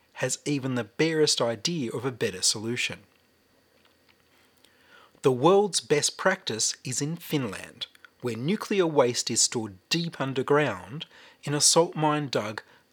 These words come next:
underneath the nuclear reactor, which is built on an island.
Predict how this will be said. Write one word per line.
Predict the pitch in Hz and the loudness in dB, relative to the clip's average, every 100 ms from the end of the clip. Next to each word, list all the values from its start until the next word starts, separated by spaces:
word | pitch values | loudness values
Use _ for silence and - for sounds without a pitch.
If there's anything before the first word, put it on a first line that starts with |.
| - | -4
underneath | 156 156 139 135 110 104 - _ | 0 0 0 -2 -4 -8 -16 _
the | 143 | -6
nuclear | 127 95 - 101 95 | -4 -6 -10 -8 -2
reactor, | 139 160 - 101 - _ - - | -2 -2 -4 -8 -10 _ -20 -10
which | 143 139 | -6 -2
is | 143 | -2
built | 127 226 160 180 - _ _ | 2 4 4 2 -10 _ _
on | 123 113 | -4 -2
an | 117 | -2
island. | 101 85 90 - - | -4 -8 -14 -14 -14